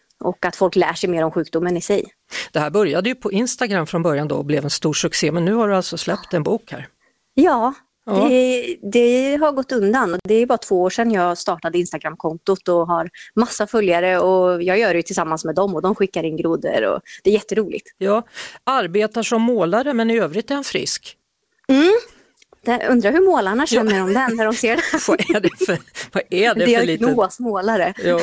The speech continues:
Speaker 2: ja, ja. Eller den här, betonar vikten av regelbundet ätande för att minska risken för hästätning kvällstid.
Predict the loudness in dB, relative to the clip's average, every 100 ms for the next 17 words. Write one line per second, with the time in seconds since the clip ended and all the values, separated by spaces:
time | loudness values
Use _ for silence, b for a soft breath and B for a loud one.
0 | 2 2 0 2 2 2 0 0 0 -2
1 | -2 -4 -2 -2 0 0 -2 -6 -4 -2
2 | -2 0 -2 -2 -2 0 -2 -4 -2 -2
3 | -4 -4 -2 -2 -4 B B B B -4
4 | -2 0 0 -2 -2 -2 -2 0 -4 -2
5 | -4 -2 -2 0 -2 -2 -6 _ -2 -2
6 | -2 -4 -2 -2 -4 -2 -2 -2 -8 -10